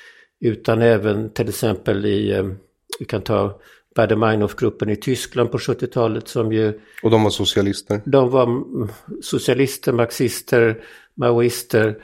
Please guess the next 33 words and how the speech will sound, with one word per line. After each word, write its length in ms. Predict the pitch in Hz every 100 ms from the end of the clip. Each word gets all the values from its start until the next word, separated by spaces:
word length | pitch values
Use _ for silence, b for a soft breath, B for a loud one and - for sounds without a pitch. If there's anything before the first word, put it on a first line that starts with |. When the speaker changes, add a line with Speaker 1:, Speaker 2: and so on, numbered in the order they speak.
| B B
Speaker 1:
och, 480 | 110 101 - - -
eh, 240 | 110 - 110
vänner 580 | 95 101 110 104 101
och 220 | 110 110 -
medarbetare 800 | 117 98 98 110 104 - 120 110
till 320 | - 110 104
de 120 | 110
palestinska 640 | - 104 104 - 110 - 110
terrororganisationerna. 1160 | - 110 104 107 104 98 - - 120 120 113 - _ -
Och, 500 | 120 107 - - -
eh, 340 | 123 113 -
även 200 | 131 120
I 100 | 123
R 120 | 117 113
A 260 | 110 117 117
till 200 | - 120
exempel 480 | - 120 101 113
har, 140 | 110 110
har 160 | 110
ett 180 | 107 -
väldigt 240 | 113 107 -
tvetydig 480 | 127 104 - 107
historia 460 | 107 104 - 104 107
när 140 | 113
det 100 | 110
gäller 200 | 117 107
de 100 | 110
här 120 | 110 101
frågorna, 540 | - 113 104 104 107 b b b b -
som 120 | 117
hela 240 | 117 117
Irland 380 | 117 104 113 117
har, 260 | 110 113